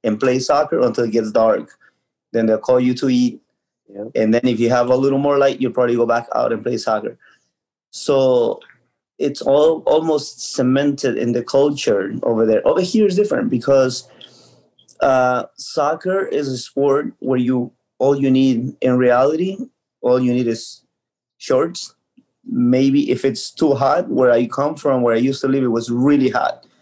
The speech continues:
Speaker 1: So you had only shorts, no shoes. In some cases, you do have shoes. In some cases, some kids didn't have shoes.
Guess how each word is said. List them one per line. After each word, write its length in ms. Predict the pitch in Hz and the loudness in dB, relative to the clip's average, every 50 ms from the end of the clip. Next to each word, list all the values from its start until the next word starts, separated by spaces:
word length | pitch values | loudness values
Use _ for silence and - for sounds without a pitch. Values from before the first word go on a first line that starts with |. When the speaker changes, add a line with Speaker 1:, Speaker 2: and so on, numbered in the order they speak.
| _ _ _ _ _ _ | _ _ _ _ _ _
Speaker 1:
So 260 | - - - - 117 113 | -16 -6 -2 0 2 2
you 180 | 113 113 120 | 4 2 2
had 240 | 110 117 110 107 - _ _ _ _ _ - | 2 2 0 -2 -4 _ _ _ _ _ -2
only 240 | - 147 147 147 143 | 0 0 2 2 2
shorts, 540 | 127 - 135 120 - 180 180 - - - _ _ _ _ _ _ _ _ _ _ - | 2 2 0 0 0 -2 -6 -10 -16 -16 _ _ _ _ _ _ _ _ _ _ -2
no 160 | 120 120 117 | 0 0 0
shoes. 560 | 117 - 147 156 160 180 175 175 - - - _ _ _ _ _ _ _ _ _ _ _ _ _ _ _ _ _ _ | 0 0 0 0 0 0 -2 -6 -10 -14 -16 _ _ _ _ _ _ _ _ _ _ _ _ _ _ _ _ _ _
In 120 | - 123 123 | -4 -4 -2
some 220 | 120 147 147 143 143 | 0 0 -2 0 0
cases, 380 | 143 139 135 123 135 127 120 | 0 0 0 0 -2 -2 0
you 100 | 131 131 | 0 0
do 120 | 123 139 151 | 2 0 0
have 220 | 143 143 139 139 | 2 0 0 0
shoes. 340 | - 160 147 143 143 135 - | 0 0 0 0 0 -2 -6
In 80 | 135 | -6
some 180 | 117 - 127 127 | -4 -2 -2 -2
cases, 280 | 123 139 135 123 120 - | 0 0 -2 0 0 -2
some 140 | 131 123 | -2 -2
kids 180 | 123 - 123 113 | 0 0 0 0
didn't 260 | 117 127 120 123 113 | 0 0 0 0 0
have 160 | 123 123 131 | 0 -2 -2
shoes. 420 | 131 - 147 151 151 151 147 - | -2 -2 -2 -2 -2 -2 -6 -10